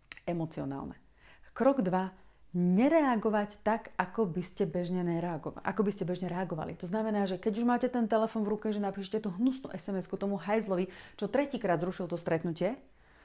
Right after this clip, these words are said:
ktoré sám navrhol, alebo idete napísať hnusný e-mail s výpoveďou tomu šéfovi malému, protivnému, plešatému, ktorý bol na vás hnusný absolútne nespravodlivo a sedí na vás a vy fakt neviete prečo a už máte toho dosť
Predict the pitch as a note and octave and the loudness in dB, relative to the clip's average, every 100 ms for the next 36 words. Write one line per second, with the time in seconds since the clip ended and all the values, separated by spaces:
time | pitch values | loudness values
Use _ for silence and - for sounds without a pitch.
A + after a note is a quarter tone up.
0 | - - G#3 F#3+ - A#3+ A3 D#3+ E3 E3 | -4 6 6 6 2 2 2 2 0 0
1 | A3 D4 - - - - _ - - - | -2 -6 -12 -20 -20 -20 _ -20 -20 -20
2 | - - - - - - - - - - | -20 -20 -20 -20 -20 -20 -20 -20 -12 0
3 | G#3 G#3 G3+ G#3+ G#3+ G#3+ F#3+ F#3+ G3 G3+ | 4 4 4 4 4 4 2 0 0 0
4 | E3 G3 C#4 - C4+ A#3+ G#3 A3 A3 E3+ | 2 4 4 2 0 4 6 6 4 4
5 | G3 G3 B3 F3+ F3+ F3+ F#3+ F#3+ G3 F#3 | 2 4 4 4 2 2 2 2 2 2
6 | G3+ F#3+ G3 F#3 F#3+ G3+ G3 G3+ G3 A#3 | 2 0 2 4 4 2 2 0 2 0
7 | F#3+ E3 E3+ F3 F#3 F3+ E3+ D#3+ E3 G3 | 2 0 0 2 2 0 -2 -2 -2 -2
8 | - E3+ F3 E3+ - - - F3+ F#3+ G3+ | 0 2 2 -2 -8 -16 0 6 8 8
9 | G3 E3 F#3+ F3+ G3+ F3 - F#3+ G3 F3+ | 6 4 0 0 0 0 2 0 4 2
10 | E3+ - A3 E3 D#3+ E3+ F#3+ E3+ F#3 F3+ | 2 4 2 4 2 4 2 2 2 4
11 | E3+ F3 E3 E3+ - A#3 A3+ G3+ F#3 F3 | 4 2 2 0 0 -2 2 2 2 0
12 | E3 E3 - F3 E3 E3 D#3+ D#3+ D#3+ A3+ | -4 -4 -4 -4 -4 -4 -4 -2 -2 -6
13 | - | -12